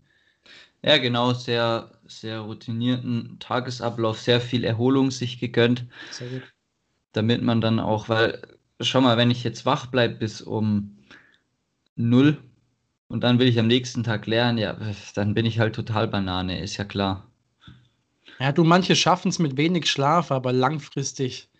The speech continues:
Speaker 1: Ja.
Speaker 2: machst du damit keinen Gefallen, ne?
Speaker 1: Ja, vor allem, ich bin halt jemand, ich stehe dann gerne um sechs, sieben auf, dann wird kurz gefrühstückt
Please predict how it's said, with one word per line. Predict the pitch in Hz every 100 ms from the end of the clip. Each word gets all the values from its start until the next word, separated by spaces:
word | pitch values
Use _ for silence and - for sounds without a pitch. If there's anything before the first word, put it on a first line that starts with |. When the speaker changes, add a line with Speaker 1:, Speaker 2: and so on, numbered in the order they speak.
| _ _ _ -
Speaker 1:
Ja. | 104
Speaker 2:
machst | 98 -
du |
damit | 135 123 120
keinen | 123 127
Gefallen, | 131 - 113 107
ne? | 117 131 _ _
Speaker 1:
Ja, | 107
vor | 113 123
allem, | 131
ich | 123 -
bin | 143
halt | 127 120
jemand, | 123 123 113
ich | 101 -
stehe | 120 117
dann | 107
gerne | 101 107 110 -
um | 104 101 98 98 _ -
sechs, | - 104 -
sieben | 120 - 127 127 117
auf, | 92 123 127 - 120
dann | 98 98
wird | 101
kurz | - 110 -
gefrühstückt | - - 135 135 135 131 -